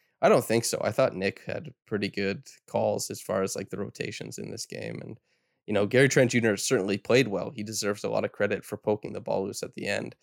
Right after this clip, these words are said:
But, uh, <laughs> wha-, I mean, players do stuff that coaches don't want all the time.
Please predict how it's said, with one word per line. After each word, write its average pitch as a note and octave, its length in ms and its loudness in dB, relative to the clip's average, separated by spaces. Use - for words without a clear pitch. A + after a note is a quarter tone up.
But, - 300 4
uh, G2 320 4
<laughs> - 300 -20
wha-, C2 240 0
I G#2+ 80 0
mean, G#2+ 360 0
players C#3 420 6
do B2+ 220 2
stuff - 360 2
that F2+ 160 -2
coaches A2+ 360 2
don't G2 220 0
want F2+ 320 -4
all G#2+ 360 8
the A2 160 -6
time. - 500 -8